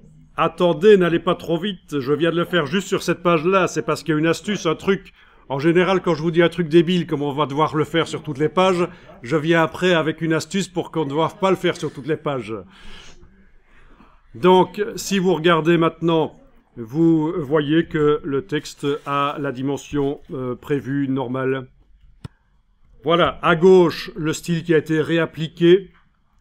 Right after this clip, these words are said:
à droite, le style qui n'a pas encore été appliqué. Donc, c'est vrai que c'est débile, parce que on n'a pas un document en flux continu, euh,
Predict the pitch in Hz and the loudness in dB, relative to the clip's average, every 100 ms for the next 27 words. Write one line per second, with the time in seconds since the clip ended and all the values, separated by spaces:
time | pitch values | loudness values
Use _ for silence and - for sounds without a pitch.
0 | _ _ 143 147 143 156 175 175 - - | _ _ -4 -4 2 4 2 0 -20 -10
1 | 135 127 - 165 147 147 131 139 156 156 | -8 -8 -8 -8 -6 -6 -6 -4 -4 -2
2 | 143 135 135 - 117 113 101 _ _ _ | -6 -6 -8 -8 -14 -14 -16 _ _ _
3 | _ _ _ _ 156 202 202 - - 175 | _ _ _ _ 0 0 -2 -16 -6 -2
4 | 214 - 175 135 165 185 127 90 _ _ | -2 -2 -2 0 -2 -2 -4 -8 _ _
5 | _ _ _ _ _ _ _ _ _ _ | _ _ _ _ _ _ _ _ _ _
6 | - _ _ - 160 - 196 196 196 170 | -20 _ _ -8 -6 0 6 6 4 -2
7 | 160 170 180 180 170 165 156 151 156 147 | 0 0 2 2 4 4 2 0 -4 -6
8 | 160 170 160 147 - 180 175 160 147 151 | -4 -2 -2 -4 -4 -6 -4 -6 -4 -4
9 | 180 214 - - - - _ 135 139 143 | -4 -6 -14 -18 -20 -20 _ -8 -4 -2
10 | 147 143 143 | -2 -4 -6